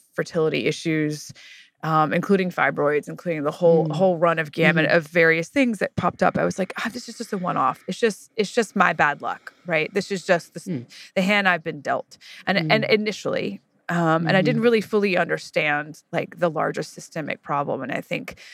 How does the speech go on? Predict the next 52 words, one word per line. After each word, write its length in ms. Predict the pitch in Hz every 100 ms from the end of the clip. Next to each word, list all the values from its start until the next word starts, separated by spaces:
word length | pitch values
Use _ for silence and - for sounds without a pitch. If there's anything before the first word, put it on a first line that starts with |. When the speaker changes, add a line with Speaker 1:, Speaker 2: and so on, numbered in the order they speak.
| - -
Speaker 1:
you 140 | 175
know, 80 | 147
the 100 | 151
importance 540 | 156 185 180 180 175
of 100 | 165
this 140 | 170 -
conversation 720 | 180 170 165 147 151 165 -
and 120 | -
the 60 | -
work 200 | 180 165
that 120 | -
you're 80 | 156
doing 380 | 175 160 151
and 120 | 147 151
the 60 |
wo-, 160 | 156 -
work, 280 | 160 170 165
the 80 | 175
work 120 | 180
that 100 | 170
Speaker 2:
Mm. 40 |
Speaker 1:
Cheryl's 280 | 143 156 160
doing 340 | - 160 156 156
and, 240 | 151 -
you 140 | 170 165
know, 140 | -
the 80 | -
work 160 | 160
that 80 | 147
so 160 | - 180
many 240 | 170 165 -
other 160 | 170 160
women 240 | 160 156
that 100 | 139
we 140 | 165 156
admire 460 | 165 165 156 156
in 100 | 147
this 160 | 120 -
field 240 | 170 147
are 80 | 160
doing 320 | 175 185 175
is 160 | 170 -
that, 220 | 170 - - - -
no, 120 | 190
we 100 | 202
need 140 | 240
to 80 | 247
have 160 | 214 170
this 180 | 175 147
bigger, 540 | - 165 170 165 156 _ 160
bigger 580 | 151 160 156 151 147 - _ _
meta 600 | 175 165 165 156 151 147